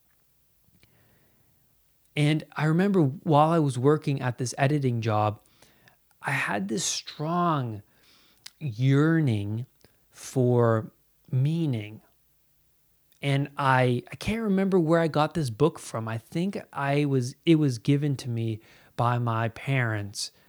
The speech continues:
at some point. But it's Eckhart Tolle's A New Earth. This was the first spiritual book, self-help book I ever read. I was reading this book and a revelation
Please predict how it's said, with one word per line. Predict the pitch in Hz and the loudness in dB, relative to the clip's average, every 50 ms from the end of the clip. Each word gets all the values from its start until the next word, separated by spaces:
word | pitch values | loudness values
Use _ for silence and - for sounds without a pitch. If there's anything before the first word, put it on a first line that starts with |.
| _ _ - | _ _ -10
at | 139 117 - | -10 -8 -4
some | - - - 127 123 127 113 | -4 -4 -2 -2 -2 -4 -6
point. | - - 131 110 104 101 101 147 - _ _ _ _ _ _ _ _ _ _ _ _ _ _ _ | -6 -8 -8 -8 -8 -10 -12 -14 -18 _ _ _ _ _ _ _ _ _ _ _ _ _ _ _
But | - 147 139 143 - - _ _ _ _ _ _ _ _ _ _ _ _ | 2 2 2 2 0 -6 _ _ _ _ _ _ _ _ _ _ _ _
it's | - 139 - - | -4 -4 -4 -4
Eckhart | - 160 180 - - 170 165 151 | -4 -4 -4 -2 -2 -2 -2 -2
Tolle's | - - - 160 156 139 123 110 104 98 101 - - _ _ _ _ _ _ | -4 -2 0 2 4 4 2 0 -2 -4 -8 -10 -12 _ _ _ _ _ _
A | 139 127 | -4 0
New | 131 135 139 135 - | 2 2 2 2 0
Earth. | - 127 117 110 98 98 101 - _ _ _ _ _ _ _ - | 0 0 -2 -2 -2 -6 -10 -18 _ _ _ _ _ _ _ -10
This | - 151 - 214 | -8 -8 -6 -6
was | 208 175 147 | -6 -6 -6
the | 139 | -6
first | - - - - 180 180 180 170 - - | -8 -10 -6 -2 0 0 0 -2 -4 -6
spiritual | - - - 160 151 151 143 - 135 131 | -8 -6 -2 -2 -2 -2 -2 -2 -2 -2
book, | 127 113 127 120 104 113 - - - - _ _ _ _ _ _ _ _ | -2 0 0 -2 -2 -4 -10 -18 -20 -20 _ _ _ _ _ _ _ _
self-help | - - - 139 131 127 - - 143 139 131 131 - | -8 -4 0 0 0 0 -2 -2 -2 -2 -2 -2 -4
book | - 110 104 104 - - - _ _ _ _ _ _ _ _ _ _ _ _ _ _ _ _ _ _ _ - | -6 -6 -6 -8 -12 -18 -20 _ _ _ _ _ _ _ _ _ _ _ _ _ _ _ _ _ _ _ -4
I | - 127 | -2 0
ever | 127 127 120 123 113 | 0 0 0 -2 -2
read. | 110 117 117 110 107 123 - - _ _ _ _ _ _ _ _ _ _ _ _ _ _ _ _ | -2 -2 -4 -6 -8 -12 -18 -20 _ _ _ _ _ _ _ _ _ _ _ _ _ _ _ _
I | - - | -6 -4
was | 131 117 113 | -4 -2 -2
reading | 117 127 165 214 254 247 233 170 127 113 | 0 2 2 4 4 4 2 2 0 0
this | 107 104 123 | -2 -6 -8
book | - - 120 104 104 104 - - _ _ _ _ _ _ _ _ _ _ _ _ _ _ _ _ _ _ _ | -8 -6 -4 -4 -4 -6 -10 -16 _ _ _ _ _ _ _ _ _ _ _ _ _ _ _ _ _ _ _
and | - 127 | -2 0
a | 127 | 2
revelation | 123 139 151 156 143 139 131 135 156 170 165 - - 123 107 107 107 107 | 2 2 2 2 2 2 2 2 2 2 0 -2 -4 -4 -6 -6 -10 -12